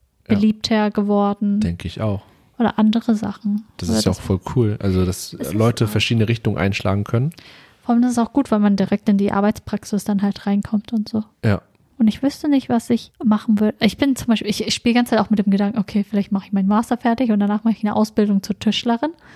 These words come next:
Speaker 1: Ja.
Speaker 2: Aber ich, aber viele haben mir davon abgeraten, weil das körperlich sehr, das macht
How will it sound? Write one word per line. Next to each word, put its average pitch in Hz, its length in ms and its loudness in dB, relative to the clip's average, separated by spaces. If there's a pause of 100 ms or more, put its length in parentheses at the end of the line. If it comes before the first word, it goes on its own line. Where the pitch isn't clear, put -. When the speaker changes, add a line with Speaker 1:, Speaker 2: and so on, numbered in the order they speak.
Speaker 1:
Ja. 104 180 2 (160)
Speaker 2:
Aber 220 320 -2
ich, 190 100 -4 (440)
aber 220 180 4
viele 262 280 2
haben 220 180 4
mir 214 160 4
davon 220 240 2
abgeraten, 208 560 0
weil 196 120 2
das 202 300 -2
körperlich 208 480 0
sehr, 208 240 0
das - 220 -6
macht 196 180 0